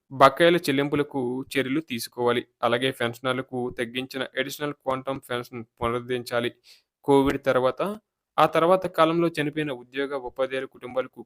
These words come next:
కారుణ్య నియామకాలు వెంటనే చేపట్టాలి. పబ్లిక్ సెక్టర్ ఉద్యోగులతో పాటు ఎంటీఎస్ టీచర్లకు రిటైర్మెంట్ వయస్సు అరవై రెండుకు పెంచాలి. మున్సిపల్ ఉపాధ్యాయుల పీఎఫ్ సమస్య పరి-, పరిష్కారం చేయాలి. అలాగే మున్సిపల్ ఎయిడెడ్ ఉపాధ్యాయుల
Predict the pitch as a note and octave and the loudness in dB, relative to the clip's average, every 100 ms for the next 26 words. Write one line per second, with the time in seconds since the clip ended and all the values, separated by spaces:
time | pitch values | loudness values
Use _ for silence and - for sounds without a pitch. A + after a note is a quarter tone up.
0 | - B2+ C3 C#3+ C#3 C3 B2+ C3 B2+ A#2+ | -2 2 2 0 -6 -6 -8 -6 -6 -4
1 | A#2 A#2 C3 - A#2+ A#2 A#2+ - A#2+ A#2+ | -6 -8 -16 -12 -8 -8 -8 -4 -4 -4
2 | _ _ _ - B2+ B2 C3+ C3+ C3 - | _ _ _ 2 2 2 -4 -2 -4 -4
3 | C#3 B2 A#2+ B2 B2+ B2 B2 B2 A#2+ E3 | -4 -4 -2 -2 -2 -2 -4 -4 -4 -2
4 | D3+ D3+ D#3+ E3+ - - C3+ - C#3 - | -2 -4 -4 -6 -8 -10 -10 -8 -10 -8
5 | B2+ A#2+ A#2 C3+ C#3 C3 A2+ A#2 B2 - | -6 -6 -4 -6 -6 -8 -4 -4 -4 -8
6 | A#2+ A#2+ - - C3 E3+ F3+ F3+ F3 - | -8 -6 -4 4 8 8 8 6 2 -2
7 | A#2+ - A#2+ A#2 - D3 - - D3 - | -4 0 -2 -2 -4 -2 -2 0 0 0
8 | _ C3 A#2+ C3+ C3+ C3+ B2+ A#2+ B2+ - | _ -4 2 2 4 0 2 0 -2 -4
9 | B2+ C#3 - - - B2 B2+ - B2+ A#2+ | -2 -2 -2 -12 -8 -6 -6 -8 -6 -6
10 | - C#3+ D3 - D#3+ D3+ D3+ A#2+ A#2+ A#2 | 8 10 10 8 4 4 2 4 4 4
11 | - - _ _ _ - A#2+ C3 C#3 C3 | 0 -10 _ _ _ 4 8 8 6 2
12 | C3 - - C#3 C3 C#3 - B2+ C3 C3+ | -2 -2 2 2 2 -4 -2 0 2 2
13 | B2+ B2 C3 B2+ C3 B2+ | 0 -2 0 0 0 0